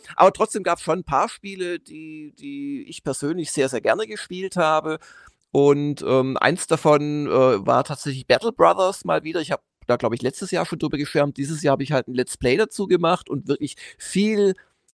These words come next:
kranken Mist erlebt. <laughs> Äh, ich hab Dark Souls, äh, auch als Let's Play angefangen im Januar oder Februar und, und das hat mir viel Spaß gemacht, spiele ich immer noch jetzt oder jetzt wieder.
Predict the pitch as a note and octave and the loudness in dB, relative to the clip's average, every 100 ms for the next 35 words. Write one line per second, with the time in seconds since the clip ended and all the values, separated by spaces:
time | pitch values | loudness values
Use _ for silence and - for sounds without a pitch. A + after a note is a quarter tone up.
0 | _ - D3 D#3 - C#3+ D3+ - - F#3 | _ 2 2 2 -2 4 4 2 2 2
1 | E3+ D#3 E3+ G#3 - - - - - - | 4 2 2 0 -8 -8 -8 -16 -16 2
2 | G#3+ - E3 - C#3+ - - - G#3 - | 2 4 0 2 -4 -2 -8 -6 -2 2
3 | C#3+ C#3+ - - D#3 - B2+ G3+ - G#3+ | 4 4 0 0 0 6 4 4 2 2
4 | G3+ G3+ - F3 E3+ - C#3+ C3+ - D#3+ | 2 0 -4 0 2 2 0 -2 -6 -12
5 | - _ D3 E3 E3 D#3+ - D3 D3+ A#2 | -14 _ -2 -2 -4 -6 -2 -4 -4 -8
6 | C#3+ C3+ D3 C#3+ C#3 C#3 C3+ A#2+ - C#3 | -4 -4 0 0 2 2 0 -4 -6 -8
7 | - C#3+ C#3 C#3 C3+ B2 - G#2 G#2 B2+ | -4 0 2 4 2 -2 -8 -10 -10 -8
8 | D#3 _ D3 D3+ - D3+ - C#3+ C#3+ - | -8 _ -8 -8 -2 -2 -2 -4 -6 -4
9 | - C3 B2 E3 F#3 E3+ E3+ D#3+ - - | -6 -6 -4 -2 2 2 2 -6 -6 -10
10 | A2+ A2+ A#2+ - D#3+ F3+ F3 | -4 -4 -4 -6 2 4 4